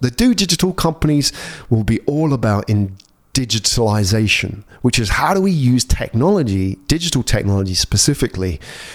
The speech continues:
to get better efficiency, to have better process, to optimize what we are already doing. That is like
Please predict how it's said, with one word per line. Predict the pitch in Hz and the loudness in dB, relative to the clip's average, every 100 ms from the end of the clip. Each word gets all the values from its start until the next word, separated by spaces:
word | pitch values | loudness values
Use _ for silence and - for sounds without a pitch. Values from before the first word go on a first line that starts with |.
| - - | -4 -2
to | 104 | 0
get | 113 104 | 0 0
better | 117 120 110 90 - - - | 0 2 0 -2 -6 -20 -2
efficiency, | 120 - 120 - - - - - - - | 0 2 0 0 -2 -4 -6 -10 -20 -6
to | - | -2
have | 113 113 104 107 | 0 0 -2 -4
better | 113 120 113 | -4 -2 -2
process, | - 120 110 - - - - | -2 0 2 0 -2 -2 -4
to | - | -2
optimize | - 127 - 113 107 107 98 | 0 0 0 -2 0 0 0
what | 110 113 | 0 2
we | 104 | 2
are | 104 101 107 | 2 2 2
already | 110 104 101 92 | 2 2 0 -2
doing. | 92 120 101 95 - - _ _ _ _ _ _ _ - - - | 0 2 0 -4 -10 -20 _ _ _ _ _ _ _ -20 -20 -6
That | 117 135 180 | -2 0 0
is | 151 | 0
like | 123 113 | 0 -2